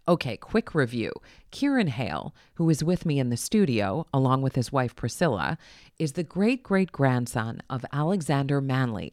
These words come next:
editor and publisher of the Daily Record. That was the only African-American daily newspaper in North Carolina, possibly the only one in the United States in the late nineteenth century.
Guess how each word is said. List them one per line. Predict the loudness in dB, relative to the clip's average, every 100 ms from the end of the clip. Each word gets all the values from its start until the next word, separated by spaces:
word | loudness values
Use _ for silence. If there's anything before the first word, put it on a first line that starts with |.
| _
editor | 2 4 2 0 -2
and | -6 -8
publisher | -2 -2 0 0 0 -2
of | -2
the | -2
Daily | 0 0 0
Record. | 2 2 2 -4 -8 -20 -20 -14 -2
That | 0
was | 0 -4
the | -6 -8 _
only | 2 4 4 2 -2 0
African-American | 0 0 -2 0 0 2 0 0 -2
daily | 0 0 0
newspaper | 0 2 0 0 -2 0
in | -2
North | 0 0 0
Carolina, | 0 0 0 0 -2 -6 -14 -20
possibly | -6 -4 2 2 2 2
the | 2
only | -2 -2 -4
one | -2 -4
in | -2 -2 0
the |
United | 0 -2 -2 -4 -8
States | 0 2 2 -2 -10
in | -8 -6
the |
late | -4 -4 -4
nineteenth | -6 -6 -10 -10 -6
century. | -4 -4 -6 -6 -8